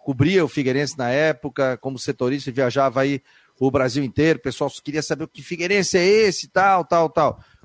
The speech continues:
Hoje o Figueirense já tá no cenário nacional, o Avaí já tá no cenário nacional também, então a gente não é qualquer time assim, ah, não, não. Claro, vamos brigar nesse momento pra não cair, mas a gente tem que pensar grande, né?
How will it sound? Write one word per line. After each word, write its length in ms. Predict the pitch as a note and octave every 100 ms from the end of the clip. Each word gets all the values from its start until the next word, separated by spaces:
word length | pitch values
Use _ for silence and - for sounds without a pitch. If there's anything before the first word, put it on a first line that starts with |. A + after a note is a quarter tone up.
| -
Hoje 280 | B2 D3 F3
o 40 |
Figueirense 340 | - D#3+ D#3+
já 100 | D#3+
tá 140 | C#3 D3+
no 80 | C#3
cenário 380 | D3+ C#3 C#3
nacional, 560 | B2+ A#2+ A2+ B2 F#3 F3+
o 40 |
Avaí 220 | C#3+ C3+ C#3+
já 120 | C#3
tá 140 | D3
no 80 | C#3
cenário 380 | - C3+ C#3 A#2+
nacional 480 | B2+ - B2 B2+ B2+
também, 600 | A#2+ G#2 C3+ E3+ F3 C#3 _ _ _ _ _
então 340 | B2 - C#3+ E3
a 60 |
gente 300 | A#2+ D3+ E3 A3
não 160 | A#3
é 260 | C4+ C4 F3
qualquer 540 | - C#3 B2+ E3 D#3+
time 380 | - D#3+ F#3+ E3+
assim, 160 | C3 D#3+
ah, 360 | G#3 A#3+ G#3+ D#3
não, 320 | F3+ D#3 F2+
não. 100 | F2+ _ -
Claro, 380 | C5 C#5+ - - _ _ _ _
vamos 200 | D3 G3
brigar 300 | E3 D#3+ F#3
nesse 180 | A3 G3+
momento 300 | F3 D#3+ G#3+
pra 140 | G#3 A#3
não 140 | B3
cair, 300 | G3 G3 C4
mas 80 | A3+
a 20 |
gente 160 | B2+ D3+
tem 140 | E3+
que 60 | D#3
pensar 380 | E3+ C#3+ - F3+
grande, 380 | F3 A#3 C#4+ B3
né? 160 | F3+